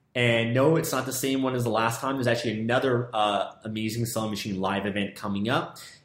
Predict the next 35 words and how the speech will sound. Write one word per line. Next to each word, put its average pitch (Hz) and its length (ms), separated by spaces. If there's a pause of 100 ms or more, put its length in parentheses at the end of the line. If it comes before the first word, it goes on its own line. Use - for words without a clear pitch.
(140)
uh, 98 500
that 98 340 (120)
I'm 101 120
gonna 101 100
be 101 160
attending. 131 480
I'm 123 60
really 110 220
looking 110 280
forward 110 360
to 107 120
it 98 60
as 95 180
well. 120 300
I 107 80
have 107 80
a 101 40
lot 113 280
of 113 300
people 117 260
that 107 80
I've 98 60
been 101 140
coaching 117 400
now 117 300
on 101 420
building 110 280
an 104 40
Amazon 117 540
business 123 420
for - 120
the 90 80
last 104 480
few 110 160
months. 117 480